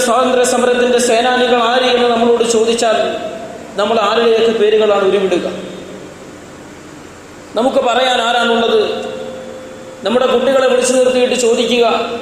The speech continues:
മഹത്തായ ഇന്ത്യയിൽ സ്വാതന്ത്ര്യത്തിന് വേണ്ടി പണിയെടുത്തത് ആര് എന്ന് ചോദിച്ചാൽ, അവർ പറയും മഹാത്മജിയും വല്ലഭായി പട്ടേലും ബാലഗംഗാധര തിലകനും എന്നിങ്ങനെ തുടങ്ങി കുറേയേറെ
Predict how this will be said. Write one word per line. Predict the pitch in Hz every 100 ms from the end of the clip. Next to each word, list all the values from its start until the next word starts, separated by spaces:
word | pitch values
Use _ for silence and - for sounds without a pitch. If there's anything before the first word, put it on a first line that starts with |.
| 190
മഹത്തായ | 208 240 240 233 226
ഇന്ത്യയിൽ | 226 233 226 214 196 - -
സ്വാതന്ത്ര്യത്തിന് | 214 214 233 226 233 226 220
വേണ്ടി | 214 226
പണിയെടുത്തത് | 202 233 233 220 226 220
ആര് | 220 226 220
എന്ന് | 214 214
ചോദിച്ചാൽ, | 208 208 214 208 196 - - - 196
അവർ | 240 247
പറയും | 220 233 226 226 - 185
മഹാത്മജിയും | 180 214 240 240 226 226 220 - - - - - - - - - -
വല്ലഭായി | 185 226 240 233 233 233
പട്ടേലും | 226 233 226 226 226 226 - - 160
ബാലഗംഗാധര | 180 233 233 233 233 226 233 226 214
തിലകനും | 214 220 220 220 - 190
എന്നിങ്ങനെ | 226 226 220
തുടങ്ങി | 208 214 220 214 196 - - -
കുറേയേറെ | 202 233 226 214 240 240